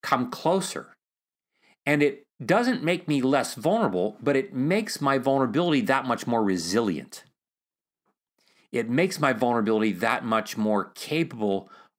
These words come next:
of being even more vulnerable with you with the next piece of information about my life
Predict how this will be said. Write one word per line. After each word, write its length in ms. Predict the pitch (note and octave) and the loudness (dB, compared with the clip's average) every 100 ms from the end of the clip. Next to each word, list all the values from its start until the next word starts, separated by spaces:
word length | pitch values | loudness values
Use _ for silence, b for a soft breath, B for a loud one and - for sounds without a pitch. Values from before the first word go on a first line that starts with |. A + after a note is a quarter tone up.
| - | -2
of 200 | B2+ A2 | 0 0
being 320 | C3 C#3+ C#3 C3+ | 0 2 2 2
even 280 | A#2+ A#2 | 0 0
more 340 | A#2 C3+ F#3+ F3 | 0 2 2 2
vulnerable 500 | A#2 G#2 G#2 G2+ A2+ | 2 2 2 2 2
with 240 | A2 - | 0 0
you 220 | A2+ B2 | 0 2
with 240 | B2+ C3 C3 | 2 0 -2
the 80 | C#3 | -4
next 480 | D3 G#3 - - | -2 -4 -6 -14
piece 260 | - A2+ - | -6 -6 -4
of 80 | F#2+ | -4
information 560 | F#2+ G2 F#2 F2 - | -4 -2 -2 -2 -6
about 220 | F#2 F2+ F2 | -4 -4 -2
my 100 | D#2+ | -6
life 440 | D#2 C#2+ - | -4 -6 -10